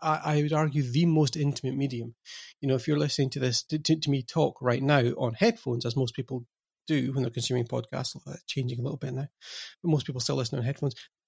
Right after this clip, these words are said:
My voice is coming from the center of your skull, and there's literally no <laughs> way to get closer to somebody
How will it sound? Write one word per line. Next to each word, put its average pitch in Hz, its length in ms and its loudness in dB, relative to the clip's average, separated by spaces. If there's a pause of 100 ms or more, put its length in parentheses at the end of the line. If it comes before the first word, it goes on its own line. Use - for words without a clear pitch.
(140)
My 165 280 8
voice 160 300 6
is 147 60 0
coming 139 300 2
from 143 140 0
the 127 40 2
center 143 420 2
of 123 140 -4
your 131 80 0
skull, 113 480 -2 (560)
and 135 100 2
there's 135 160 2
literally 151 460 6
no 147 200 10
<laughs> - 0 -
way 117 280 4
to - 120 -4
get 151 200 4
closer 151 400 6
to 139 140 0
somebody 123 560 2